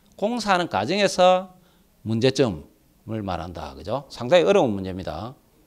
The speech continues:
삼십 번은 소방시설법 시행령상 전문 소방시설 관리의 보조 기술 인력에 관한 사항이다. 그죠? 각 이 명 이상이라 했죠. 아까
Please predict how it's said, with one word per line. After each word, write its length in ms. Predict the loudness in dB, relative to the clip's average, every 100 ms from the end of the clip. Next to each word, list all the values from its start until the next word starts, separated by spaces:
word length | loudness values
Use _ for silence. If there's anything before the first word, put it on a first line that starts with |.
| _ _ _ _ _ _ _ -20 -20 _ -20 _
삼십 560 | 4 4 4 4 4
번은 560 | 6 8 8 6 0 -10 -16 _ -20 _ _ _ _ _
소방시설법 1500 | 0 4 8 8 6 0 -2 0 4 6 4 4 6 6 4
시행령상 920 | 2 4 4 2 4 4 2 -4 -12 _ _ _ _ _ _ _ _
전문 840 | 0 4 4 4 4 2 0 -4 -12 _ -20
소방시설 1000 | -6 4 8 8 6 -2 -2 0 2 2
관리의 540 | 4 6 6 6 4
보조 320 | 2 4 4
기술 320 | 4 2 4 2
인력에 720 | 6 8 8 10 10 8 4
관한 340 | 0 0 0
사항이다. 440 | -2 -4 -4 -2 -4
그죠? 280 | -4 -8 -2
각 240 | 6 6 6
이 160 | 0
명 200 | 4 2
이상이라 420 | 2 2 2 4 2
했죠. 500 | 0 -4 -6 -6 -14 -16
아까 480 | -2 6 6 4